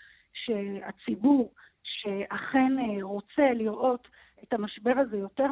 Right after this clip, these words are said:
מנוהל, גם מהבחינה הכלכלית, יקבל ודאות בדמות של, אה, ודאות בדמות של תוכנית כלכלית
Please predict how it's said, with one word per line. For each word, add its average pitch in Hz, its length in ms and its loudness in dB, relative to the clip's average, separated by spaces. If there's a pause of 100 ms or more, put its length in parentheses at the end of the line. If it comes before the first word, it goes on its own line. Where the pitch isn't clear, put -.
מנוהל, 190 420 -4
גם 214 160 -2
מהבחינה 226 520 -6
הכלכלית, 233 600 -6 (320)
יקבל 254 420 -4
ודאות 277 480 -4
בדמות 226 360 -8
של, 233 240 -4
אה, 202 300 -4
ודאות 220 440 -4
בדמות 226 300 -4
של 294 120 -2
תוכנית - 360 -6
כלכלית 285 480 0